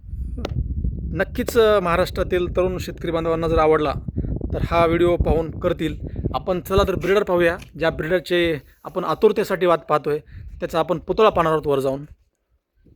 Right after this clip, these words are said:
जसा खाली पाहिला अगदी तसाच धष्टपुष्ट आणि भारी बनवला आहे.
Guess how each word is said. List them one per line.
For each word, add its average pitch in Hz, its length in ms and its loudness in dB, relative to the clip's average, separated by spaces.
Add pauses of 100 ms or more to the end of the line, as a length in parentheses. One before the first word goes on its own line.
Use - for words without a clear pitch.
(2250)
जसा 190 400 2 (140)
खाली 185 260 2
पाहिला 185 380 4 (880)
अगदी 165 160 -10 (100)
तसाच 170 400 2
धष्टपुष्ट 190 600 0
आणि 175 380 4 (260)
भारी 160 240 4
बनवला 143 300 0
आहे. - 260 -10